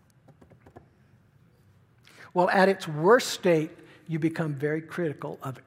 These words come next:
everybody else. You become critical of the church. You become critical of every person or everything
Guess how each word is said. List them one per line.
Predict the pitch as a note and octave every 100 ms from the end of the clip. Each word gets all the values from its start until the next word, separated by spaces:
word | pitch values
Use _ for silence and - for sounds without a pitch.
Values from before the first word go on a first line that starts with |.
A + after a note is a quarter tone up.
| -
everybody | D#3 C3+ B2+ C3 C3 B2+ _ _ C3 B2 A#2 A#2 B2 _ _ _ _
else. | - - - - - _ _ _ _ _ _ _ _ _ _ _ _ _ _ _ _ _ _ _ _ _ _ _ _ _ _ _ _ _ _ _ _ _ _ _ _ _ _ _ - -
You | - E3
become | D#3+ D#3+ D#3+
critical | C#3+ F#3+ F3 - D#3
of | D3 C#3+
the | D#3+
church. | - D3 D3 - - - - _ _ _ _ _ _ _ _ _ _ _ -
You | D3+
become | D3 D#3 F3 D#3
critical | - F#3+ E3 E3 D#3 -
of | D#3 C3+ -
every | F3 D#3+ D#3+ D#3 C#3 - - _ _
person | - F3 - - C#3
or | C3 C3 F#3
everything | F#3 D#3+ D#3+ D#3 D3+ - - E3+ D#3+ C#3+ C3